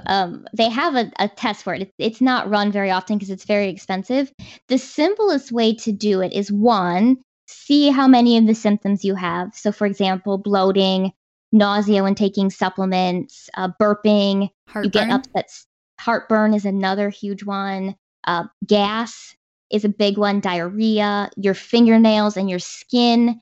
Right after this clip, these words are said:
Speaker 1: have a lot of issues, including weak nails. Um, actually, dilated capillaries on, like, the nose and the cheeks. If you start to get broken capillaries a lot,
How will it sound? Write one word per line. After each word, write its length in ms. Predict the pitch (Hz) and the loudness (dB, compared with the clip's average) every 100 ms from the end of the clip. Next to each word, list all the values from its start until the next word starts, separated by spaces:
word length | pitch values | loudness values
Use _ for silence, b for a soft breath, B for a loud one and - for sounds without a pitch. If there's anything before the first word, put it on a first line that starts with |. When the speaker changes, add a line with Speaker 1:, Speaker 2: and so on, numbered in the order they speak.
| _ - | _ -4
Speaker 1:
have 160 | 226 | 0
a 60 | 220 | 2
lot 260 | 220 214 | 2 0
of 100 | 214 | 0
issues, 600 | 214 214 - 226 220 214 | 0 -2 -2 0 0 0
including 540 | 202 - 202 196 190 185 | -4 -2 -2 0 -2 -2
weak 260 | 196 - | -4 -2
nails. 720 | 202 202 196 196 98 98 - _ _ b b | 0 2 2 2 0 -4 -12 _ _ b b
Um, 280 | - 202 185 - | -4 -2 -4 -8
actually, 420 | 208 220 - 311 247 | -8 -6 -2 2 2
dilated 720 | 220 196 226 262 262 226 220 | 2 0 0 2 2 0 -4
capillaries 720 | - 208 233 226 214 214 208 | -6 -6 -4 -4 -2 -2 -4
on, 140 | 190 190 | -6 -6
like, 180 | 185 - | -8 -8
the 100 | 185 | -6
nose 440 | 185 180 185 202 | -2 0 0 0
and 180 | 196 180 | -2 -4
the 80 | 180 | -4
cheeks. 520 | - 202 240 254 - | -4 2 2 2 -4
If 80 | 196 | -2
you 100 | 202 | -2
start 300 | - 196 - | 0 -2 0
to 100 | 196 | -4
get 400 | 180 190 190 - _ _ - | 0 -2 -2 -6 _ _ 0
broken 320 | 208 208 208 | 0 4 2
capillaries 720 | - 185 - 220 226 226 226 | 2 -6 -2 2 4 4 2
a 60 | 226 | 0
lot, 260 | 220 226 | 0 -2